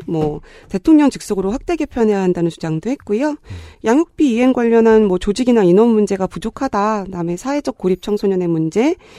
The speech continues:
Speaker 1: 가정폭력 피해 장애 여성 문제,
Speaker 2: 음.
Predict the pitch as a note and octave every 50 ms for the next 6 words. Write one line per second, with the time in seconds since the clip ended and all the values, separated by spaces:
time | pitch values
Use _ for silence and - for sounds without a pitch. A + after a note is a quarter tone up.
0 | - - - - - G3 F#3+ - D4+ D#4 - C#4+ C4+ B3 A#3 G#3+ - - - D4+
1 | C4+ - - F3 F3 G#3 C4 D#4+ D#4+ B3+ - A#3 G3+ F3+ E3 D#3+ D3 C#3 D3 C#3
2 | C3+ - - C#3 B2+ A2